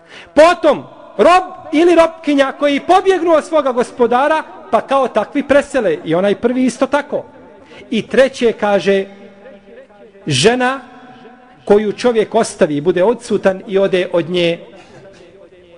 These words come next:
a obezbijedio je dunjalučki život da može živjeti, ono što je potrebno od opskrbe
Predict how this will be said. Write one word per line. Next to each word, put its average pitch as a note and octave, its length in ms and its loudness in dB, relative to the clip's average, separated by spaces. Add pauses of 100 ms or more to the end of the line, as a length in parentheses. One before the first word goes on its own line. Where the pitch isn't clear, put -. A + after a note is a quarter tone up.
(1200)
a E3+ 160 2
obezbijedio F3+ 720 -2
je F#3+ 140 2
dunjalučki D#3+ 720 -4
život D#3 320 -2
da C#3 120 -2
može E3+ 260 -2
živjeti, D3 500 -2
ono E3+ 140 0
što - 160 -2
je D#3 80 0
potrebno D3+ 540 -4
od D#3+ 160 -2
opskrbe C#3+ 560 -6